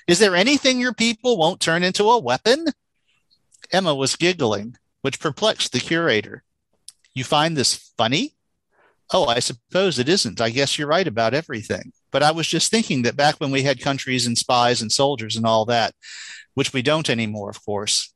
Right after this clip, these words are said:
that yes, one of the skills that our Black Op guys were taught was how to kill somebody with a pencil. So yes, I guess we are guilty of turning everything we touch into weapons." And she burst out laughing. The curator looked at me.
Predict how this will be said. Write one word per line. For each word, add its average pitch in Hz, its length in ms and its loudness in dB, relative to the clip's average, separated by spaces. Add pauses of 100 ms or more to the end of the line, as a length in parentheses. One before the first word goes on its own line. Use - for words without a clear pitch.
that 139 200 0
yes, 151 500 0
one 135 140 0
of 139 80 -4
the 147 80 -4
skills 120 400 0
that 123 100 2
our 120 100 2
Black 123 360 0
Op 110 180 0
guys 107 380 0
were 117 80 -12
taught 110 280 0
was 120 120 -4
how 117 120 2
to 120 80 -2
kill 123 240 2 (480)
somebody 113 360 0
with 117 160 -4
a 123 40 -2
pencil. 131 400 -4 (520)
So - 140 2
yes, 151 300 4
I 139 120 2
guess 143 260 0
we 147 140 0
are 147 100 2
guilty 117 400 0
of 120 80 -4
turning 120 320 0
everything 117 400 -2
we 117 80 -2
touch 113 260 0
into 120 140 0
weapons." 113 540 -4 (640)
And 113 160 -4
she 127 100 -2
burst 113 340 -4
out 110 200 2
laughing. 113 600 -2 (800)
The 127 100 -2
curator 127 440 2
looked 120 240 -4
at 117 80 -4
me. 113 360 0